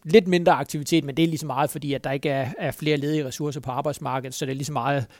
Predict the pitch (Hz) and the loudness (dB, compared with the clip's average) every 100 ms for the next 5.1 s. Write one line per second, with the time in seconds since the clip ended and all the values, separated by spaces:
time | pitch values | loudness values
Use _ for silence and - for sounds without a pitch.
0 | - 156 - 135 143 151 139 139 143 131 | -4 -2 -2 -4 -6 -4 -2 -2 -2 -4
1 | 135 131 127 120 - 165 139 127 139 131 | -6 -8 -10 -8 0 2 2 -2 -6 -8
2 | 135 - - 131 123 - 135 - 139 - | -10 -8 -2 -2 -2 -4 -4 -2 -4 -2
3 | 135 131 131 - 135 123 123 120 123 127 | -6 -6 -8 -8 -10 -10 -12 -12 -12 -10
4 | 117 120 147 139 131 123 127 131 123 127 | -8 -4 -6 -6 -10 -8 -8 -8 -10 -10
5 | 123 | -10